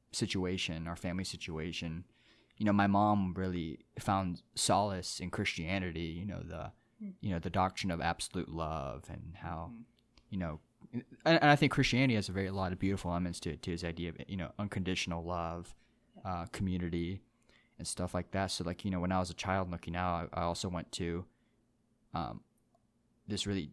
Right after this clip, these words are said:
Speaker 1: this church. It's actually, it's very un-, Okinawa has a very unique, uh, history of Christianity. So when the Americans started occupying Okinawa, they had a bunch of missionaries, Catholic missionaries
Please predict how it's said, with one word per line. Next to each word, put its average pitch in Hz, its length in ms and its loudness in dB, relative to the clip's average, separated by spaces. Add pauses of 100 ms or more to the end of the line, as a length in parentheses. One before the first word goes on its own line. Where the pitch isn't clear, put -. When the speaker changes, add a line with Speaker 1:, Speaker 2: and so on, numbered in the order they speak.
Speaker 1:
this - 240 -2 (100)
church. - 640 4 (100)
It's 107 140 -2
actually, 98 500 4
it's - 160 -2
very 143 160 8
un-, 135 160 6 (100)
Okinawa 180 140 4
has 151 140 6
a - 20 0
very 131 140 6
unique, 113 260 6 (300)
uh, 95 300 2
history - 280 0
of 98 80 -2
Christianity. 101 680 2
So 92 400 0 (400)
when 110 120 2
the 113 100 8
Americans 127 360 8
started 104 260 4
occupying 95 640 2
Okinawa, 90 640 0 (460)
they 104 80 2
had 104 200 4
a 104 60 4
bunch 104 240 2
of 95 60 4
missionaries, 95 800 2 (520)
Catholic 143 380 8
missionaries 98 580 0